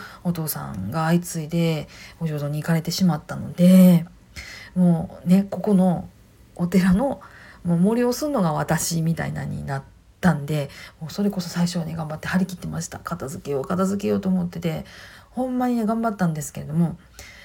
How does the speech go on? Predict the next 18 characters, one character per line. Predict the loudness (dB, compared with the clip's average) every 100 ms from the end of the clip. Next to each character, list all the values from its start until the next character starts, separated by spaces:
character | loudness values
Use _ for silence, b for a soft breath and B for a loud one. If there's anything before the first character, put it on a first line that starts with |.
| B B B _
と | 2
に | 2
か | 0
く |
ね、 | -6 -8
古 | -2 4 4
い |
も | 4 0
の | -2
と | -6 -6
暮 | 0 2
ら |
す | 2 -2
の | -6
が | -10 -12
と | -8 -4
て | 0
も | 0 0